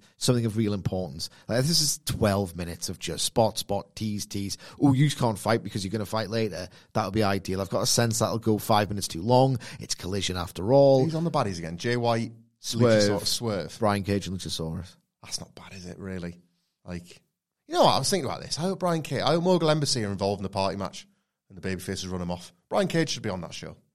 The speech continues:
Speaker 1: Yeah.
Speaker 2: I don't wanna do this, like, so-and-so should deserve it, but, like, it's hard to sort of see him stood in the background as Swerve welcomed out my plan all along, Christian Cage. <laughs> It was like,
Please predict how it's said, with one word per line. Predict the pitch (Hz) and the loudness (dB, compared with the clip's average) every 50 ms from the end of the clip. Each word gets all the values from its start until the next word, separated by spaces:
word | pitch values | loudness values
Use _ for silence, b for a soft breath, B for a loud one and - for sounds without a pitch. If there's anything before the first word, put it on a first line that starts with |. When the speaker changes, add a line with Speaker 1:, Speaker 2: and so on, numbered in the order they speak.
| _ _ _ _ _ - - | _ _ _ _ _ -20 -12
Speaker 1:
Yeah. | - - - - | -10 -8 -8 -4
Speaker 2:
I | 143 | 0
don't | 180 185 | 0 2
wanna | 190 175 | 2 2
do | 160 165 143 | 2 0 0
this, | 135 - | 2 2
like, | - 123 110 - | 0 0 0 -2
so-and-so | - 131 120 113 110 113 107 | -2 -2 -2 -2 -2 -2 -4
should | 104 113 104 - | -4 -4 -8 -8
deserve | 101 90 101 98 95 90 | -8 -4 -4 -4 -4 -4
it, | 87 - | -6 -8
but, | 90 - 80 | -8 -8 -6
like, | 92 92 90 90 - - _ _ _ _ _ _ _ _ | -6 -6 -6 -8 -12 -18 _ _ _ _ _ _ _ _
it's | _ - | _ -2
hard | 156 156 165 160 160 | 2 4 4 4 4
to | - | 0
sort | - 147 117 | 0 0 0
of | 113 | 0
see | - 117 107 | 0 0 -2
him | 104 | -2
stood | 101 - - 117 101 | -2 -2 -2 -2 -2
in | 95 98 | -4 -2
the | 92 | -2
background | 87 - - - 80 73 76 85 90 | -2 -4 -4 -6 -10 -10 -10 -10 -10
as | 90 90 92 - _ b b b b b b - | -10 -10 -12 -14 _ b b b b b b -2
Swerve | - - 135 135 131 135 117 | 0 2 4 6 6 6 6
welcomed | 143 123 - - 127 123 | 4 4 2 0 0 2
out | 123 120 - - | 2 2 0 0
my | 127 131 120 120 | 0 0 0 0
plan | 113 113 - 127 117 117 | 0 0 0 2 4 4
all | 113 113 113 | 4 4 4
along, | 113 110 110 110 | 2 2 0 0
Christian | 113 117 113 110 113 104 | -2 -2 -2 -2 -4 -4
Cage. | - - 123 - - 120 - - - | -2 -2 -2 -2 0 0 0 0 0
<laughs> | - | 0
It | 165 | 0
was | 160 147 | 2 2
like, | 160 160 | 2 2